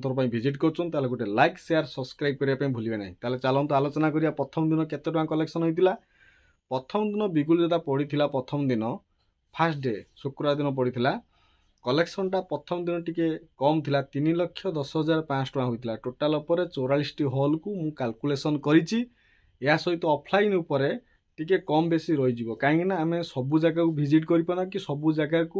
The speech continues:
ମୋର ଇନଫର୍ମେସନ୍ ଆସିବା। ସେଥିପାଇଁ ଭାଇମାନେ, ମୁଁ ଆପଣମାନଙ୍କୁ ଗୋଟେ ରିକ୍ୱେଷ୍ଟ କରିଥିଲି କି ଆପଣମାନଙ୍କର ଇନଫର୍ମେସନ୍ ଦିଅନ୍ତୁ, ଆପଣଙ୍କ ଏରିଆରେ ଥିବା ହଲ୍ରେ କେତେ ଲୋକମାନେ ଯାଉଛନ୍ତି, କେତେ ଦର୍ଶକ ଯାଉଛନ୍ତି, କେଉଁ ଟାଇମ୍ରେ ଯାଉଛନ୍ତି, ସେଇଟା କଲେ ଆମେ ଟିକେ ଆକୁରେଟ୍ ଇନଫର୍ମେସନ୍ଟା ଆପଣମାନଙ୍କୁ ଦେଇପାରନ୍ତେ।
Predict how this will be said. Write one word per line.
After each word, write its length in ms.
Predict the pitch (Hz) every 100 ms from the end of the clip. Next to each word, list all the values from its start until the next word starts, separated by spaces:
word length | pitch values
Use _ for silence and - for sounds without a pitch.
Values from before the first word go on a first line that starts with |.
| 185
ମୋର 280 | 160 151 156 151
ଇନଫର୍ମେସନ୍ 460 | 135 147 143 139 127
ଆସିବା। 220 | 117 120
ସେଥିପାଇଁ 520 | 113 127 - 156 156 156
ଭାଇମାନେ, 280 | 143 147 170
ମୁଁ 100 | 170
ଆପଣମାନଙ୍କୁ 460 | 143 139 143 143 139
ଗୋଟେ 140 | 135
ରିକ୍ୱେଷ୍ଟ 360 | 127 123 151 147 160
କରିଥିଲି 360 | 156 180 214 247 - - - _ -
କି 80 | 165
ଆପଣମାନଙ୍କର 720 | 135 175 185 185 185 190 208 170
ଇନଫର୍ମେସନ୍ 500 | 147 165 170 165 170
ଦିଅନ୍ତୁ, 200 | 156 165
ଆପଣଙ୍କ 360 | 147 - 160 160 151
ଏରିଆରେ 300 | 139 151 156 156
ଥିବା 180 | 143 151 135
ହଲ୍ରେ 800 | 131 147 151 156 - _ - 147 139
କେତେ 260 | 127 - 156
ଲୋକମାନେ 400 | 143 151 147 143
ଯାଉଛନ୍ତି, 460 | 123 143 143 139 135 131
କେତେ 220 | 135 - 165 151
ଦର୍ଶକ 220 | 143 156
ଯାଉଛନ୍ତି, 280 | 143 143 131 131
କେଉଁ 160 | 143 156
ଟାଇମ୍ରେ 300 | 151 156 156
ଯାଉଛନ୍ତି, 440 | 143 139 139 127 135
ସେଇଟା 200 | 151 160
କଲେ 180 | 151 175
ଆମେ 160 | 214 170
ଟିକେ 140 | 165 151 -
ଆକୁରେଟ୍ 360 | - 170 170
ଇନଫର୍ମେସନ୍ଟା 540 | 170 147 147 143 147 143
ଆପଣମାନଙ୍କୁ 340 | 135 135 139 127
ଦେଇପାରନ୍ତେ। 440 | 113 95 92 80